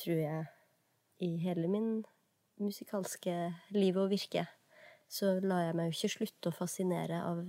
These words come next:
det jeg så og hørte for, eh, ti år siden. Det, det blir liksom det grunnlaget, da,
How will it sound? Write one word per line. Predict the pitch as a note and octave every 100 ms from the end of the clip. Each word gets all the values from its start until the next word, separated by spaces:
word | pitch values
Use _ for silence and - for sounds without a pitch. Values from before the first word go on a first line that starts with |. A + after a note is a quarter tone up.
| F#3
det | E3+ E3+
jeg | E3+ E3 - _ _ _ _ _ _ _
så | - - - E3 E3+ - - - - -
og | F3+ F3+ E3
hørte | G3 - _ - F3+ - _ _ - - _ _ _ _ -
for, | F3+ E3+ -
eh, | E3+ E3+ F3 - _ _ _ _ _ _ _ _ _ _ -
ti | G3+
år | G3+
siden. | A#3 C4+ - _ _ _ _ _ _ _ - -
Det, | G3+ G#3+ G3
det | F#3+ G3+
blir | G3+ G3+
liksom | A3 - G3
det | F#3+
grunnlaget, | G#3 A#3 F#3 F3+ F3+ A#3+
da, | G3+